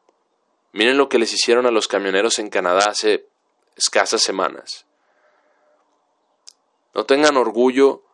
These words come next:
de bienes robados", dice. "Si las riquezas incrementan, no coloquen su corazón en ellas". ¿Por qué? Porque se pueden ir de repente.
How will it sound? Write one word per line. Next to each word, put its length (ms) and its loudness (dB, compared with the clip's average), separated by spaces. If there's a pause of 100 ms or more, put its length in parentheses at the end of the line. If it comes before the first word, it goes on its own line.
(200)
de 160 -2
bienes 340 2
robados", 560 0
dice. 400 -10 (1120)
"Si 220 -4
las 200 2
riquezas 440 -2
incrementan, 840 -4 (200)
no 440 -2
coloquen 560 0
su 160 -10
corazón 680 -4
en 140 -10
ellas". 540 -14 (1800)
¿Por 180 -2
qué? 240 -2 (2250)
Porque 240 -2
se 140 -4
pueden 240 2
ir 140 0
de 100 4
repente. 560 -6